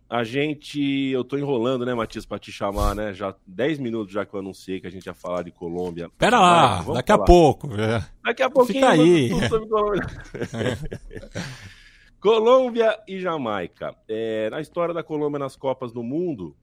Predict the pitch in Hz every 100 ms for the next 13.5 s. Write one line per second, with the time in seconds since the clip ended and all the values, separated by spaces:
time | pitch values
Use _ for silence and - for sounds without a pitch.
0 | _ 98 98 113 113 117 113 - 110 110
1 | 101 98 107 98 - 95 82 87 90 -
2 | 90 - 98 95 92 - 90 95 90 80
3 | _ 92 95 87 95 90 85 - 90 92
4 | 87 78 - 110 120 - 107 _ _ _
5 | - - 87 82 85 82 - 101 110 -
6 | 85 - 87 76 - 85 80 78 - 80
7 | 76 78 76 - 82 78 92 82 73 92
8 | 113 90 85 85 _ 82 78 - 87 82
9 | 78 78 - 101 110 110 - _ _ _
10 | _ - 120 127 107 113 - 98 - 123
11 | 104 92 95 90 - 92 95 92 92 90
12 | - 85 98 95 - 101 95 - 82 82
13 | - 78 92 110 110